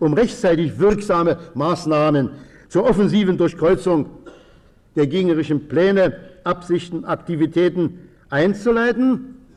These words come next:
und auch dafür, dass jeder noch besser in der Lage ist, seinen Beitrag zur Gewährleistung der staatlichen Sicherheit zu leisten. Diese Erkenntnisse erleichtern es zudem,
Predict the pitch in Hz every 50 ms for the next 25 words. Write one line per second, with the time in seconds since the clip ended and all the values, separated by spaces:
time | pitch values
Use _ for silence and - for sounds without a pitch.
0 | - _ - _ _ - - - - - - - - - - - - 208 185 185
1 | 196 170 147 - 190 196 220 214 - 233 240 240 233 190 - - - - - -
2 | - - - _ _ _ _ _ _ _ _ _ - 156 156 151 190 208 202 202
3 | 185 180 156 156 196 208 202 208 180 165 156 156 160 196 196 180 202 196 - -
4 | - - - - - - - - 127 113 131 185 214 247 254 254 254 226 - 175
5 | 170 185 202 202 160 175 185 180 151 - - - - - - _ _ _ _ _
6 | _ - 156 147 147 143 127 160 175 175 170 165 165 170 - 160 131 156 135 123
7 | - 151 147 156 151 143 131 123 123 143 143 160 139 135 135 131 - - - -
8 | - - - - 123 123 120 120 104 - - - 87 80 - _ _ _ _ _
9 | - - _ _ - - - _ _ _ _ _ _ _ _ _ _ _ _ _
10 | _ _ _ - - - _ _ _ _ _ _ _ _ _ - 117 139 185 233
11 | 247 226 240 202 196 - 208 226 254 254 269 208 180 165 - 170 156 135 117 101
12 | - - - - _ _ _ _ _ - - - _ _ _ _ _ _ _ _
13 | - 147 147 147 147 151 180 226 220 - 233 208 202 185 170 - - - 196 190
14 | 160 190 208 208 208 208 190 - -